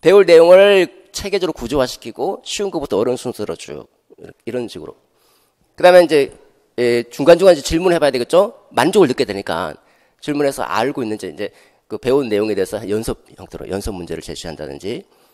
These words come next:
이, 또는 그 어떤 문제 상황에 적용해보도록 한다든지 중간에 칭찬해주고, 예, 강화시켜주는 거죠. 이 강화.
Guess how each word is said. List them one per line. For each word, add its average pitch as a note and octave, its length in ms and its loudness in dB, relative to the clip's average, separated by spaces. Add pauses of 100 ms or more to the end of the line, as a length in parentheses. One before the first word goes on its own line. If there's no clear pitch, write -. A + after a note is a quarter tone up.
(260)
이, E2+ 400 -12 (420)
또는 F#2+ 340 -6
그 - 80 -12 (140)
어떤 - 180 -12
문제 G#2+ 180 -8
상황에 G2 260 -10
적용해보도록 F2+ 580 -14
한다든지 E2 560 -14 (320)
중간에 F#2 220 -10
칭찬해주고, D3 760 -12 (300)
예, D#2 120 -8
강화시켜주는 F#2 540 -12
거죠. D#2+ 180 -14
이 G2+ 200 -14
강화. E2 420 -14